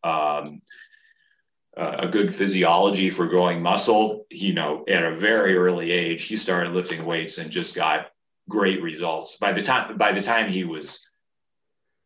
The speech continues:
eighteen, nineteen years old, he was already winning bodybuilding contests and he looked fantastic. So it's part of what it means to be, um, y-, you know, the sport of bodybuilding, if you want to call it that.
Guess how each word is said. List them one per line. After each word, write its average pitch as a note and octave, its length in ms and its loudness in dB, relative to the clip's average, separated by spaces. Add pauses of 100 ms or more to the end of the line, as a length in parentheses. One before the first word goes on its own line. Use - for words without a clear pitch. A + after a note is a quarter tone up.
(320)
eighteen, F#2 560 -2
nineteen F#2+ 600 -2
years F2+ 260 -2
old, F#2 380 2
he E2+ 120 -6
was D#2 160 -8
already F2 440 -2
winning F2 640 -6
bodybuilding F2+ 680 0
contests E2+ 840 -4
and D#2 300 -6
he E2 140 -10
looked E2+ 260 -10
fantastic. E2+ 760 -2
So E2 400 -6 (480)
it's F#2+ 160 -6
part F#2+ 340 4
of - 220 -6 (200)
what F#2 220 0
it F2 120 -6
means F2 380 -4
to F2 80 -10
be, D2+ 500 -8 (160)
um, C#2+ 580 -6 (880)
y-, - 300 -16
you F2+ 340 -4
know, D#2 340 -6
the F#2+ 100 -6
sport G#2+ 500 4
of E2+ 100 -2
bodybuilding, F2+ 800 0
if E2+ 140 -6
you E2+ 80 -8
want D#2 240 -4
to - 60 -12
call D#2 220 -2
it D2+ 100 -8
that. F2+ 400 0